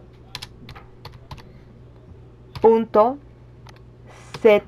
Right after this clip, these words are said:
perímetro, porque con este set voy a asignar un valor,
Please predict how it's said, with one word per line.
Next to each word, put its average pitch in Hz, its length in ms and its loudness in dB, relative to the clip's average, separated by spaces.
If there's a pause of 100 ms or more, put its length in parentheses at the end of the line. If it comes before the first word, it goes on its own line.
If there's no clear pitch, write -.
(140)
perímetro, 208 520 -2
porque 180 340 -6
con 170 160 0
este 190 280 -6 (260)
set 262 200 2 (640)
voy 185 220 2
a 196 60 2
asignar 185 480 -2
un 180 120 -2
valor, 208 380 0